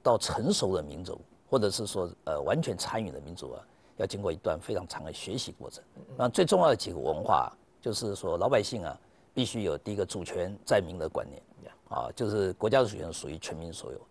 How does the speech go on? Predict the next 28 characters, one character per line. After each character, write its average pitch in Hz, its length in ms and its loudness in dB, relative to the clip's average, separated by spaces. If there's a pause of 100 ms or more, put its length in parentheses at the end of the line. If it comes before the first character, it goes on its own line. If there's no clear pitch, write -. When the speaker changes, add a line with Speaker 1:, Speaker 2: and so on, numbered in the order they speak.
(240)
Speaker 1:
第 131 120 6
二， 110 40 6
要 120 120 8
有 90 60 6
大 - 220 0
众 135 220 0
之 - 180 0
商 123 240 2
的 - 80 -4
观 - 180 -10
念， - 140 -16
就 110 140 0
很 - 120 -8
多 123 160 0
的 117 60 -2
公 120 160 -4
共 113 80 -4
事 107 180 -8
情 78 300 -14
大 101 100 0
家 92 120 -2
可 - 120 -10
以 - 40 -10
共 110 180 -2
同 69 140 -10
来 76 80 -10
讨 - 200 -6
论。 85 140 -4